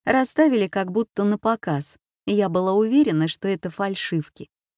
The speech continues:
А продвинутая техника расположена в более потаенных местах. Женщина, которая меня сюда пригласила, позвонила на рождественских каникулах.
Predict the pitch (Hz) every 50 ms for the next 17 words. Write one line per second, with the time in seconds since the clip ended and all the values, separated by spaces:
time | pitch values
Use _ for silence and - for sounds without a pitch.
0 | _ _ _ _ _ - 294 311 - 294 269 240 202 220 247 294 269 226 214 -
1 | 190 185 190 202 - - 269 320 320 - - 233 180 - - 175 185 202 - -
2 | 202 208 220 254 285 262 240 220 208 202 185 175 170 170 233 294 311 247 190 151
3 | 151 - 175 156 - 185 185 175 156 147 143 139 147 151 - - 180 196 208 -
4 | - - 156 139 127 - - _ _ _ _ _ _ _ _ _ _ _ _ _
5 | _ _ _ _ _ - 180 196 262 302 330 294 - 175 170 170 160 196 190 -
6 | 196 190 180 180 180 185 190 180 160 156 - - 165 156 156 151 - 165 160 160
7 | 160 160 170 165 - - 233 262 254 233 - _ _ _ _ _ _ _ _ -
8 | 220 208 220 233 240 277 349 339 294 240 208 190 180 175 170 165 160 175 220 233
9 | - - 196 202 196 - - 196 190 - - - 190 185 175 160 147 139 - 123
10 | 127 151 160 - _